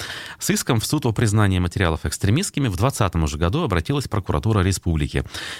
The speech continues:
В ведомстве считают, что тексты создают вражду и вносят смуту в сознание граждан. Эксперты Б Г П У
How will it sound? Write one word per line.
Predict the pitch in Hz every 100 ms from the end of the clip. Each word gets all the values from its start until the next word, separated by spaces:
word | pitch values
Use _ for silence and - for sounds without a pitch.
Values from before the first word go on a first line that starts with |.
| -
В |
ведомстве | 123 123 - 110
считают, | 113 165 165
что | - 107
тексты | 127 - 113
создают | 110 101 101 127 92
вражду | 101 104 98 160
и | 110
вносят | 87 113 135 120 -
смуту | - 156 156 143 95 82
в |
сознание | - 107 98 113 107 101
граждан. | 104 92 71 71 62 - - - -
Эксперты | 117 - 143 120 - 95
Б | 90 101
Г | 90
П | -
У | 92 175